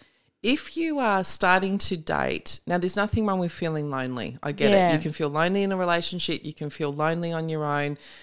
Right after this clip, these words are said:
Speaker 1: You, there's a whole suite of reasons that you can feel lonely. I'm not dishonouring the loneliness. But if you date from that premise, you will accept breadcrumbs.
Speaker 2: Yeah.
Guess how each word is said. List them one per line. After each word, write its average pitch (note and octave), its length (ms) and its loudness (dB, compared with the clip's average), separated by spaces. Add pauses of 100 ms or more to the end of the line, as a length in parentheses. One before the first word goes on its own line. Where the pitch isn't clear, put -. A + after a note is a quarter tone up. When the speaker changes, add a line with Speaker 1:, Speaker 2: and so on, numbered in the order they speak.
(260)
Speaker 1:
You, D#3+ 180 -4
there's D#3+ 260 2
a D3+ 60 0
whole G#3 920 2 (120)
suite G3 520 -2
of E3 160 -8
reasons C#3 440 -4
that - 80 -4
you D3 120 -6
can D3+ 160 -6
feel D3 240 -4
lonely. C#3 440 -4
I'm D#3+ 120 0
not E3+ 220 -2
dishonouring D3+ 640 -4
the C#3+ 100 -4
loneliness. C3+ 640 -4 (480)
But E3+ 140 2
if F3 200 -2
you G#3+ 160 2 (140)
date F3 460 0 (100)
from F3+ 580 2
that D#3+ 340 0
premise, - 760 -2 (760)
you E3+ 300 0
will F3 260 4
accept - 520 -2
breadcrumbs. - 760 -4 (720)
Speaker 2:
Yeah. C#3+ 280 -2